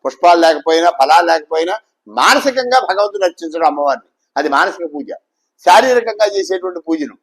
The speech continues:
ధ్యాన రూపంగా చేసేటువంటి పూజ, పారాయణ రూపంగా చేసేటువంటి పూజ,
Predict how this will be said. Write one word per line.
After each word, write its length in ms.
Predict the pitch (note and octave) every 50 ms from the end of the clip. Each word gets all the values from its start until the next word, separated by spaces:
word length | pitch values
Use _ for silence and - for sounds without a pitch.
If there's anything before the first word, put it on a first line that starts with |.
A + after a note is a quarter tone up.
| _ _ _ _ _ _ _
ధ్యాన 320 | _ - D3 E3 G3+ A#3
రూపంగా 440 | A#3 A#3+ A#3 A#3 A#3 A3 A3+ A3 - G#3+
చేసేటువంటి 440 | G#3 F#3+ F#3 G3+ G3 G3 G3 F#3+ F3+
పూజ, 260 | E3 - E3+ E3 D#3 C3 G#2 - - _ _ _ _ _ -
పారాయణ 360 | C3 C#3+ F3 G#3 A3 A#3 A#3+
రూపంగా 360 | A#3 A#3 A#3 A#3+ A3+ A3+ A3+ A3 A3
చేసేటువంటి 440 | A3 F#3+ - G#3 G3+ G3 G3+ G3 G3
పూజ, 260 | F3+ - F#3 F#3 E3+